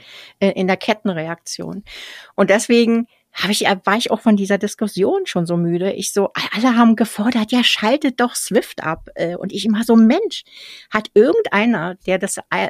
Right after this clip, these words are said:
der das fordert, überhaupt ansatzweise eine, eine Vorstellung, äh, was, dass es nicht ohne so weiteres möglich ist und, und was das für Konsequenzen hätte,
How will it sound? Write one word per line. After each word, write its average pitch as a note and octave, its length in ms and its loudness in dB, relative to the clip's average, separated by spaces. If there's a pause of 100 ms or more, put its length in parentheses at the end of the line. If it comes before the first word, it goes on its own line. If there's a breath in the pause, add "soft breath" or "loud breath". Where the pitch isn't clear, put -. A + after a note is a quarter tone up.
(100)
der F#3+ 100 0
das F#3+ 160 -2
fordert, A#3 720 -2 (300)
überhaupt C4+ 560 2 (140)
ansatzweise B3+ 1160 0
eine, F#3 300 -2
eine - 280 -4
Vorstellung, G#3+ 1080 0 (640 loud breath)
äh, F#3 500 2 (160)
was, F#3+ 400 -6
dass - 200 -4
es - 100 -4
nicht G#3+ 180 -2
ohne G#3+ 260 2
so F#3 340 -4
weiteres G3+ 460 -4
möglich G#3+ 460 0
ist G3 260 -6
und, F#3 280 -6
und F#3+ 180 -10
was F3+ 160 -4
das - 160 -12
für - 100 -14
Konsequenzen F#3+ 720 -8
hätte, F#3 340 -8